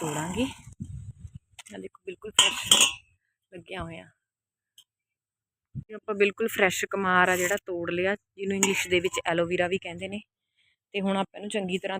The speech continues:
ਧੋ ਕੇ ਪਹਿਲਾਂ ਜਿਹੜੀ ਇਹਦੀ ਗੁੱਦ ਆ ਉਹ ਬਾਹਰ ਕੱਢਾਂਗੇ। ਇਹ ਪ੍ਰੋਸੈਸ ਨਾਲ ਹੀ ਅਸੀਂ ਇਹਦੀ ਐਲੋਵੇਰਾ ਦੀ ਕਰੀਮ ਵੀ ਬਣਾ ਸਕਦੇ ਹਾਂ ਤੇ ਆਪਾਂ ਇਹਦੀ ਸਾਬਣ ਵੀ ਬਣਾ ਸਕਦੇ ਹਾਂ ਤੇ ਇਹਦੀਆਂ ਕਿਊਬਸ ਵੀ ਜਮਾ ਸਕਦੇ ਹਾਂ। ਉਹ ਵੀ ਮੈਂ ਵੀਡੀਓ ਬਣਾ ਕੇ ਦਿਖਾਊਂਗੀ ਵੀ ਜਿਹੜੀਆਂ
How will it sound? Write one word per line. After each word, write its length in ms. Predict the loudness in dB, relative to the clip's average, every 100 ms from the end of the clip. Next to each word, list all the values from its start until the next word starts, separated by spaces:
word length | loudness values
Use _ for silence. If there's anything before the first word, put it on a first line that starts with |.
| -2
ਧੋ 160 | -2
ਕੇ 160 | 0 -6
ਪਹਿਲਾਂ 320 | -6 -6 -6 -6 _ _ _ _ _ _ _ _ _ _ -4
ਜਿਹੜੀ 240 | 0 2
ਇਹਦੀ 140 | 4 4
ਗੁੱਦ 280 | 2 2 0
ਆ 40 |
ਉਹ 60 | 4
ਬਾਹਰ 220 | 4 4
ਕੱਢਾਂਗੇ। 460 | -2 -2 -2 -2 -4 -6 -12 _ _ _ _ _ _ _ -2
ਇਹ 120 | -2
ਪ੍ਰੋਸੈਸ 440 | 0 6 6 6
ਨਾਲ 180 | 2 2
ਹੀ 100 | 4
ਅਸੀਂ 180 | 2 0
ਇਹਦੀ 140 | 4 6
ਐਲੋਵੇਰਾ 340 | 6 6 4
ਦੀ 100 | 2
ਕਰੀਮ 260 | 0 0 0
ਵੀ 100 | 0
ਬਣਾ 220 | -2 -2
ਸਕਦੇ 460 | -2 -2 -2 -2 -4
ਹਾਂ 80 | -4 -10 _ _ -14 -14 _ -2
ਤੇ 180 | 2 4
ਆਪਾਂ 380 | 2 -4 -2 0
ਇਹਦੀ 160 | 2
ਸਾਬਣ 380 | 2 2 2 0
ਵੀ 100 | 0
ਬਣਾ 240 | -2 -2 -4
ਸਕਦੇ 420 | -4 -6 -4 -2
ਹਾਂ 80 | -2
ਤੇ 360 | -4 _ _ -2
ਇਹਦੀਆਂ 260 | 4 4
ਕਿਊਬਸ 340 | 6 6 6 2
ਵੀ 100 | 4
ਜਮਾ 240 | 4 4
ਸਕਦੇ 380 | 2 0 0 0
ਹਾਂ। 80 | 0
ਉਹ 80 | 2
ਵੀ 80 | 2
ਮੈਂ 120 | 4
ਵੀਡੀਓ 300 | 2 4 4
ਬਣਾ 160 | 4 2
ਕੇ 80 |
ਦਿਖਾਊਂਗੀ 400 | 0 0 0 2
ਵੀ 140 | 2 4
ਜਿਹੜੀਆਂ 380 | 4 4 0